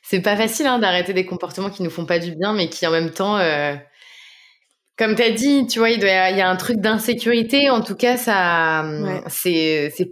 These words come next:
Speaker 1: plus facile de rester dans ces comportements, euh, que de se bouger aussi, euh, les fesses, quoi, j'ai envie de dire.
Speaker 2: Exactement.
Speaker 1: Qu'est-ce que, est-ce que t'aurais un conseil à donner pour des personnes, justement, tu vois, qui nous disent, ben ouais, je sais, mais, en gros, j'ai pas ce kick, quoi. J'ai pas cette,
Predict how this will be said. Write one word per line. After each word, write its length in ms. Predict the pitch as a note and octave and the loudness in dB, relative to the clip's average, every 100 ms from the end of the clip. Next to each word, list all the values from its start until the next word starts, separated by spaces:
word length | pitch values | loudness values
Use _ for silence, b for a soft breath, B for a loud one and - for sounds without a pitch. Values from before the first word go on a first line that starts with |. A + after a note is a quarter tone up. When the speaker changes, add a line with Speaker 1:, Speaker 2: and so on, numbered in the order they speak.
| - | -6
Speaker 1:
plus 200 | - D4+ | 0 0
facile 420 | D#4 C4+ C4+ C4+ | 2 0 2 2
de 60 | G#3+ | 2
rester 260 | G#3 A3 | 2 0
dans 160 | A#3 G#3+ | 0 0
ces 140 | G3+ | -2
comportements, 920 | G3+ G#3 G3+ - - G3+ G#3+ B3+ C#4 - | -2 -2 -4 -6 -2 0 0 0 -2 -2
euh, 260 | F#3 F3 | 0 0
que 300 | F3 - A#3+ | -2 0 0
de 500 | G#3+ F#3 F3 D#3+ D#3 | 0 0 0 -2 -6
se 100 | D#3+ | -10
bouger 320 | D#3+ F#3+ A#3 A3+ | -10 -6 0 2
aussi, 420 | A3 - A3 A3 | 0 -4 -2 2
euh, 560 | F#3+ F3 E3+ E3+ E3 | 2 2 2 2 2
les 120 | E3 E3 | 2 0
fesses, 320 | - C4+ C4 | 0 0 0
quoi, 220 | A#3+ B3 | 2 2
j'ai 80 | G#3+ | 2
envie 200 | F3+ F3 | -2 -4
de 60 | D#3+ | -2
dire. 300 | G#3+ C4+ C4+ _ | -2 -2 -4 _
Speaker 2:
Exactement. 720 | G#3 F#3 F#3 F#3 G3+ F#3+ F#3 F#3 | -4 -2 -2 -4 -4 -6 -6 -4
Speaker 1:
Qu'est-ce 180 | B3+ B3+ | -4 0
que, 80 | B3+ | 2
est-ce 520 | A#3 A3+ A3 G#3 A3+ | 4 4 4 2 2
que 60 | A4 | 2
t'aurais 200 | D#4 A#3 | 2 2
un 120 | G#3+ | 0
conseil 280 | A3+ G#3+ D4 | 0 2 2
à 100 | G#3+ | 4
donner 200 | G#3 C4+ - | 2 2 0
pour 80 | G3 | -4
des 80 | G#3+ | -4
personnes, 300 | G#3 - B3 | -6 0 0
justement, 400 | G3+ - G#3 A#3 | 0 -4 0 0
tu 80 | A3+ | 0
vois, 140 | G#3+ A3 | 0 0
qui 120 | G#3+ | 0
nous 120 | F#3 | -2
disent, 220 | G3+ G#3 | -2 -2
ben 380 | F3+ F3 F3 F3+ | 0 2 2 2
ouais, 260 | G#3+ A#3+ A#3+ | 2 2 0
je 140 | G3 | 0
sais, 320 | G3 A#3+ A#3+ A#3 | -4 -2 0 2
mais, 400 | F3+ D#3 D3+ _ _ _ _ _ - | 0 0 -4 _ _ _ _ _ -2
en 160 | A#3 A3+ | 2 4
gros, 160 | C4+ | 4
j'ai 160 | B3+ G#3 | 4 2
pas 180 | C#4+ D4 | 2 0
ce 120 | - | -2
kick, 260 | - D4+ - | -2 -2 0
quoi. 260 | G3 F3 E3+ | 0 -2 -4
J'ai 140 | F#3+ | -4
pas 180 | B3 B3+ | -2 -2
cette, 240 | A#3+ A#3 | -2 -4